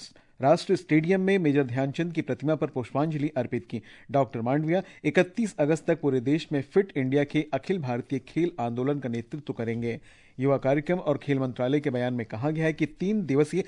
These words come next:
राष्ट्रव्यापी खेल और फिटनेस आंदोलन एक घंटा खेल के मैदान में थीम के तहत मनाया जा रहा है।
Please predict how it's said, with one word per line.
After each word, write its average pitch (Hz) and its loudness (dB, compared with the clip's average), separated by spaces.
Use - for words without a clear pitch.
राष्ट्रव्यापी 165 2
खेल 180 0
और 156 4
फिटनेस 147 -2
आंदोलन 139 2
एक 175 4
घंटा 160 2
खेल 147 2
के 131 -4
मैदान 123 0
में 143 0
थीम - -4
के 156 -4
तहत 127 -2
मनाया 165 2
जा 113 -2
रहा 113 -6
है। 120 -6